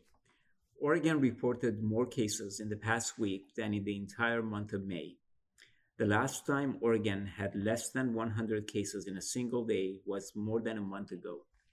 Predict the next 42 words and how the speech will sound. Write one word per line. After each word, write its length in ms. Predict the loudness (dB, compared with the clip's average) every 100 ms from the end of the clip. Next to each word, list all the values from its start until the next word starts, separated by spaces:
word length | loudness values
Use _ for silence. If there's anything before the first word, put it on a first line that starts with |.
| _ _ _ -20 -20 -20 -2
Half 260 | 0 2
of 220 | 2 2 2
all 200 | 2 2
cases 440 | 0 2 2 0
in 140 | -2
Oregon 520 | -2 -2 0 0 -4 -6
are 120 | -8 -6
from 240 | -6 -6
people 320 | -6 -6 -6 -4
under 240 | -2 -2
the 220 | -2 -2
age 120 | -2 -6
of 100 | -6
forty, 480 | 0 2 2 0 -6 _ _ _ _ -4
and 240 | 0 2
one-third 640 | 2 2 0 0 0 0 -2
of 140 | -6 -4
all 180 | -4 -4
cases 580 | -2 -4 -2 -4 -6 -8
are 120 | -10
from 240 | -6 -8
people 440 | -6 -8 -4 -6 -4
under 280 | -4 -2 -2
the 200 | -2 -2
age 100 | -4
of 140 | -8
thirty. 420 | -8 -6 -6 -10 -16 _ _ _ _ _ _ _
Currently, 560 | 0 2 2 0 -2 -2
people 320 | -4 -2 0
in 100 | 0
their 100 | 0 -4 -2
twenties 320 | 0 2 0
and 180 | -4 -2
thirties 460 | -2 -2 -6 -8 -6
are 80 | -2
the 100 | 2
most 460 | 2 0 -2 -4
likely 340 | -2 -2 -4 -6
group 380 | -4 -6 -6
to 80 | -6
get 240 | -6 -4 -4
sick 300 | -4 -4